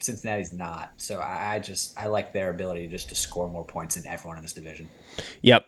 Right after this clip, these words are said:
Speaker 2: I agree. I think the line is gonna have a little bit of a tick up this year, which is gonna be helpful. I think they'll be a little bit better. Um, a lot of guys in contract years, so there's a big incentive to play big this year.
Speaker 1: Mm-hmm.
Speaker 2: Um,
Speaker 1: Oh, yeah.
Speaker 2: and it is kind of a win at all costs. Zac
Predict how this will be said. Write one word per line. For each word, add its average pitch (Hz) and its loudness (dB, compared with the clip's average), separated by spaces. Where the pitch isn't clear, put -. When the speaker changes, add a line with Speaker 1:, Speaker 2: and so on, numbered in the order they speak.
Speaker 2:
I 123 6
agree. 110 4
I 104 4
think 127 2
the 151 8
line 127 8
is 117 2
gonna 117 6
have 110 6
a - 6
little 117 4
bit 113 4
of 110 4
a 107 2
tick - 0
up 107 0
this 104 0
year, 101 4
which 92 -4
is 92 -8
gonna 101 0
be 95 2
helpful. 95 2
I 87 4
think 98 0
they'll 98 0
be 95 0
a 95 2
little 98 0
bit 95 -4
better. 92 4
Um, 95 4
a 110 2
lot 110 6
of 107 2
guys 101 4
in 95 -4
contract 92 0
years, 92 0
so - -8
there's 92 -2
a 85 -2
big 104 0
incentive 92 0
to 90 -2
play 87 -2
big 87 -6
this 82 -4
year. 82 -4
Speaker 1:
Mm-hmm. - -4
Speaker 2:
Um, 90 2
Speaker 1:
Oh, - -20
yeah. - -20
Speaker 2:
and 127 6
it 120 2
is 120 6
kind 123 6
of 101 0
a 101 2
win 98 2
at 98 0
all 95 2
costs. 92 4
Zac 113 6